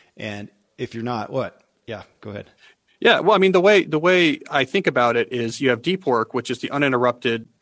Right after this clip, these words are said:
Speaker 2: high output cognitive work, and then you have everything else, which I call shallow work.
Speaker 1: Yeah.
Speaker 2: And the way it works typically is, you know, shallow work is what keeps the lights on. You have to, you have to do it, right? I mean, the invoices have to get paid and the clients have to get the information sent to them,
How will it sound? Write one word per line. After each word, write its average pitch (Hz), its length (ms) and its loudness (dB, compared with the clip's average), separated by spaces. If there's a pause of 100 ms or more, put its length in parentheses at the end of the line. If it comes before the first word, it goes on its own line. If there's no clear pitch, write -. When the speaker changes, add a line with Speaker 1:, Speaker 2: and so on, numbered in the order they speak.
(140)
Speaker 2:
high 139 220 2
output 120 260 -2
cognitive 110 400 -2
work, 101 220 -6
and - 100 -4
then 147 60 2
you - 20 2
have 131 80 2
everything 131 400 0
else, 123 300 0
which 113 100 -10
I 113 60 -4
call 113 160 -2
shallow 120 400 -2
work. 69 340 -16
Speaker 1:
Yeah. 92 200 -14 (360)
Speaker 2:
And 147 100 0
the 151 80 4
way 226 180 6
it 151 120 2
works 185 280 2
typically 120 520 -2
is, 117 400 -6
you 160 80 -6
know, 131 60 -2
shallow 240 280 2
work 165 200 2
is - 80 -6
what 131 160 -2
keeps - 180 -6
the 120 100 -6
lights 131 280 -2
on. - 180 -10 (460)
You 214 100 -4
have 233 200 -2
to, - 80 -18
you 156 100 -6
have 165 100 -4
to - 100 -16
do 151 220 4
it, 107 100 -6
right? 123 160 0
I - 20 0
mean, 131 80 -2
the 131 120 -2
invoices 143 420 2
have 123 220 0
to 127 60 -6
get 120 200 -4
paid 123 340 0
and 127 100 -2
the 113 60 -2
clients 127 460 0
have 117 220 -2
to 127 60 -6
get 117 220 -4
the 143 100 -2
information 113 440 -8
sent 110 220 -12
to 113 120 -12
them, 113 120 -10